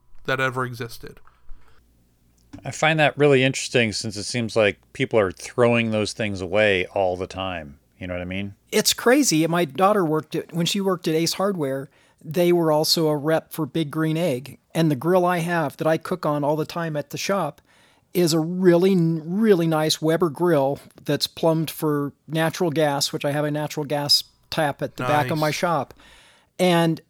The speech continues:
Speaker 3: they delivered a Big Green Egg, and the guy was like, "Well, I don't need this anymore. Can you haul it off for me?" And gave them this
Speaker 1: <laughs>
Speaker 3: Weber grill that's in perfect condition. I mean, it was still even, it was clean. It wasn't,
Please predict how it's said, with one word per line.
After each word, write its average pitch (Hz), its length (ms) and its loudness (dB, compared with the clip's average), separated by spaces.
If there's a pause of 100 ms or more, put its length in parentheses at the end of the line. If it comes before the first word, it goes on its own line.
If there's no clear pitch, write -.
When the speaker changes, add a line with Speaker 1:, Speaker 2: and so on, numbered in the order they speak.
Speaker 3:
they 170 260 4
delivered 190 480 4
a 160 60 2
Big 160 240 -2
Green 175 280 0
Egg, 170 280 2
and 151 100 -2
the 151 60 -4
guy 156 160 4
was 151 160 -2
like, 156 160 0
"Well, 160 100 4
I 175 80 4
don't 180 140 2
need 175 180 2
this 185 200 2
anymore. 135 520 -2 (540)
Can 170 120 6
you 160 120 6
haul 170 260 4
it 151 80 2
off 170 240 4
for 135 240 -2
me?" 113 260 -12 (440)
And 175 180 4
gave 196 300 4
them 151 420 2
this - 380 2 (200)
Speaker 1:
<laughs> 170 200 -20
Speaker 3:
Weber 185 480 4
grill 180 400 2
that's 139 180 -2
in 143 140 -2 (400)
perfect 233 480 0
condition. 156 500 0
I 160 60 -2
mean, 202 120 6
it 233 80 8
was 220 120 4
still 175 260 2
even, 135 300 0
it 170 100 -6
was 160 160 -4
clean. 175 680 -2
It 131 160 -8
wasn't, 160 380 0